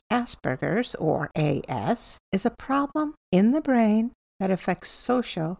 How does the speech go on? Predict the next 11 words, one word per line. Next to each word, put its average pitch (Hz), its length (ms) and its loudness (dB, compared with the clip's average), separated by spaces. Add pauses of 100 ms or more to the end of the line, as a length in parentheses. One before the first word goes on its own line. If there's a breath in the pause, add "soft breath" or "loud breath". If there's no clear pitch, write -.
communication. 190 840 2
It 170 160 2
impacts 185 760 0
a 254 60 -2
person's 185 760 -4
ability 139 600 0
to 202 80 -4
communicate 233 760 0
or 151 480 2
express - 640 -4
their 180 280 -2